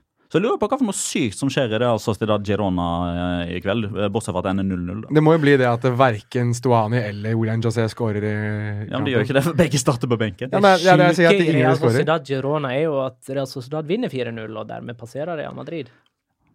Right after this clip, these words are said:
Speaker 1: La Liga loca.
Speaker 3: Eh, fire utvalgte kamper fra, eh, mitt sete til kommende runde. Det er Valladolid Espanyol, fredag, klokka tjueén.
Speaker 2: Toppkampen.
Speaker 1: Hvem, hvem hadde trodd?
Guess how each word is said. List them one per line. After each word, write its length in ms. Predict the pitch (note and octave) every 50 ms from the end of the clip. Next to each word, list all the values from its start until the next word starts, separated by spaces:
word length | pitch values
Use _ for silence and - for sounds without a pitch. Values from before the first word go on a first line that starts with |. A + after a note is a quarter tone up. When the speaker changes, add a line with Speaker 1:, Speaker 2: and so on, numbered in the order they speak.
| _ -
Speaker 1:
La 140 | E2+ E2+ F2
Liga 260 | F#2+ G2 G2 G2 F#2+
loca. 240 | - - _ - - - - _ _ _ _ - - _ _ _ _ -
Speaker 3:
Eh, 520 | E3+ F#3 F#3+ G3 G3+ G3+ G3 G3 G3 F#3+ - - _ _ _ _ _ _ _ _ _ _ _
fire 600 | _ _ - - A3 A#3 A3+ A#3 C4+ C4+ C4+ C4 G#3 D#3 E3
utvalgte 480 | E3+ F#3+ F#3 - F3+ E3+ D#3 - D#3+
kamper 480 | - C#3+ C#3+ C#3 C3+ D#3+ D#3+ D#3+ D#3 C#3
fra, 320 | - - - C#3+ D3 D3 D3 D3 C3+ - B2+
eh, 260 | C3+ C3 C3 C3 B2+
mitt 300 | B2+ C3+ D3 F#3 G3+ - -
sete 680 | - - - - D3+ D3+ D3 - _ - D#3 D3+ C#3 -
til 120 | - C#3 -
kommende 480 | - C#3 C#3+ C#3+ D3+ D#3 D#3+ D3+ D3+ C#3+ C#3 C3+ C3 B2 B2+ C3
runde. 400 | C3+ D#3 F3 F#3 F3+ F#3+ F3 D#3
Det 160 | E3 F#3 F3+
er 320 | E3 D#3+ E3 F3+ F#3 E3 -
Valladolid 640 | C#3+ C3+ D#3 E3+ F3 E3+ D#3 D#3 D3 D3 D3+ D#3+ D#3 -
Espanyol, 500 | C#3 - - D#3 D3 D3+ D#3 F3 A3+ B3+ - _ _ _ _ _ _ _ _ _ _ _ _
fredag, 460 | - D3 D3+ D#3 D3 D3 F3+ A#3 B3+ - _ _ _ _
klokka 420 | - C#3+ C3+ - D3 C#3+ C#3 C#3 C3+
tjueén. 460 | - - C#3 C3+ C3+ D3 F3+ A#3 B3+ -
Speaker 2:
Toppkampen. 600 | - C3 A#2 A#2 A#2+ A#2 A2 A2 - D3 F#3 F#3+ - - _
Speaker 1:
Hvem, 240 | - C3+ B2 C3 C#3 - C3
hvem 180 | - C3+ B2+ C3
hadde 200 | C#3 C#3+ E3+ F#3
trodd? 260 | - - G3+ - -